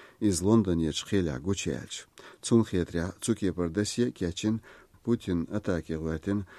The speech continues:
мабузан политикан элич церлерин сервиш.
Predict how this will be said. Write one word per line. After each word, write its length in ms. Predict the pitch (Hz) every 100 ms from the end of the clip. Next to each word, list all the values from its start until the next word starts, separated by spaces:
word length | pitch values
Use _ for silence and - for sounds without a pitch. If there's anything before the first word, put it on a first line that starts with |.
| - - -
мабузан 560 | 107 95 85 85 76
политикан 600 | 110 104 95 - 85 78
элич 480 | 101 95 113 - - - - - _
церлерин 760 | - 104 95 87 95 101 92 73
сервиш. 600 | - 95 80 76 73 -